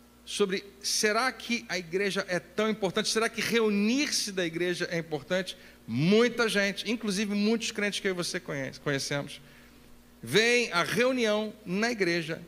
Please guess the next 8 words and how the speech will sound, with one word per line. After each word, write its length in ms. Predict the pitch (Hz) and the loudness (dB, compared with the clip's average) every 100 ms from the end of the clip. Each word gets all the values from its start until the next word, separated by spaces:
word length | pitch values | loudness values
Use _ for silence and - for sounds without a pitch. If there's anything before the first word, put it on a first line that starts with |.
| - - - - | -20 -20 -20 -6
o 200 | 131 165 | 2 4
agrupamento 720 | 240 269 247 226 208 208 214 | 4 2 0 0 0 0 -2
dos 200 | 190 170 | -4 -4
crentes 440 | - 156 160 156 - | -2 -2 0 -2 -2
como 280 | 180 170 | -2 2
algo 400 | 147 151 139 151 147 - - - - - | 4 4 2 0 -2 -12 -20 -20 -20 -6
não 460 | 143 156 196 220 - | 2 4 4 2 -2
essencial. 640 | 143 - 139 123 - - | -4 -4 -4 -4 -6 -8